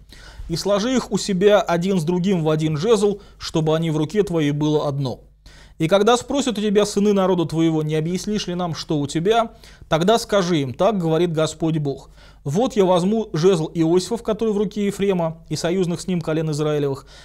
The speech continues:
и приложу их к нему, к жезлу Иуды, и сделаю их одним жезлом, и будут одно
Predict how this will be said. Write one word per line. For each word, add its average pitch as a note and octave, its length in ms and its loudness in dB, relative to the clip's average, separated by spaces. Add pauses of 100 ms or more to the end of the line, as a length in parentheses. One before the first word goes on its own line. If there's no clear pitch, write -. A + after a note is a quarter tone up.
(120)
и E3+ 100 2
приложу F#3+ 440 0
их A3 120 0
к - 60 -6
нему, G3 440 0 (280)
к C#3 120 -6
жезлу E3 380 2
Иуды, G#3+ 400 0
и G3+ 140 -6
сделаю D#3 440 0
их C#3+ 100 -4
одним D3 260 -4
жезлом, G#3 400 -2
и E3+ 160 -6
будут C#3+ 320 -6
одно D#3 460 -6